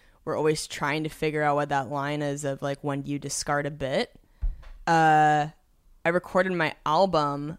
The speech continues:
last year, and for me, I think that was a good time to go, "Okay, like,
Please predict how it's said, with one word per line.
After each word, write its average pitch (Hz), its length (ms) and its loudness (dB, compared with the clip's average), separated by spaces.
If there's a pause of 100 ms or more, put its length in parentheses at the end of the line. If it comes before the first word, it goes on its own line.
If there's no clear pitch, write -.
(140)
last 156 480 0
year, 151 100 0
and 151 120 -4
for 165 140 -4
me, 160 420 0
I 165 100 -2
think 160 300 -4
that 147 180 2
was 160 120 0
a 160 60 0
good 151 240 -4
time 147 300 -6
to 147 80 -4
go, 143 380 -2
"Okay, 143 460 -4 (420)
like, 143 360 -6